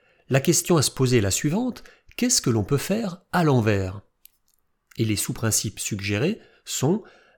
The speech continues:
de, de chercher à inverser l'action utilisée normalement pour résoudre le problème,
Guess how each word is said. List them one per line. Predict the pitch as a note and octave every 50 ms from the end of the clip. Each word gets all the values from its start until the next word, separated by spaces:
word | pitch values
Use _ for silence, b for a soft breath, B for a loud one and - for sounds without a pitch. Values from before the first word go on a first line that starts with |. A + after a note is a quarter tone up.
| B B _ -
de, | - A#2+ A2+ F3 F#3
de | D3+ - G3+ G3+
chercher | - - - F#3+ F#3 - - - E3 G3 A3+
à | E3
inverser | A#2+ A2+ A2+ A2 G#2+ - - - - B2+
l'action | A#2 G#2 - - - A#2+ G#2+
utilisée | G2 - - A2+ G#2+ G#2+ G2 G#2+ A#2
normalement | G2+ G#2+ A#2 A2 A#2 A2 A2 A2 A2+ A#2 A2+
pour | G#2+ - - F#2 - - - -
résoudre | G#2 - C3 C3+ B2 A2+ B2+ B2 A2+ G2 G2
le | F#2
problème, | - - A2+ G#2 D#3 A#3 B3+ A#3